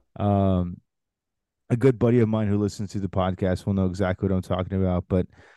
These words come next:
uh, he kinda introduced me into this world of, like, fashion and different, like,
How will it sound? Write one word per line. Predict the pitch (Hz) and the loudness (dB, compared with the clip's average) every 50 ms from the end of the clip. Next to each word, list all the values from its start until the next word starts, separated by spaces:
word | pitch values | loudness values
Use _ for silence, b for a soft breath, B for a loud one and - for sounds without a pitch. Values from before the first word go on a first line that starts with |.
| b b - - | b b -6 0
uh, | 107 101 101 98 95 95 | 2 2 4 4 2 0
he | - 101 120 120 | -2 -4 -4 -2
kinda | - 151 143 131 120 | 0 2 4 4 4
introduced | 120 110 113 113 113 113 - - | 4 4 4 2 2 2 0 0
me | 117 107 | -2 -4
into | 101 - 104 | -4 -4 -4
this | 104 98 85 92 | -4 -4 -4 -4
world | 95 98 101 101 101 98 101 | -4 -2 0 0 0 0 2
of, | 104 95 - | 0 0 0
like, | 95 92 92 87 - | -2 -4 -4 -4 -2
fashion | - 165 170 156 127 - 160 147 139 131 123 | 0 0 2 2 2 2 4 4 4 4 4
and | 113 101 | 2 0
different, | 101 90 98 95 92 | 0 -2 -2 -2 -2
like, | 90 87 | -4 -6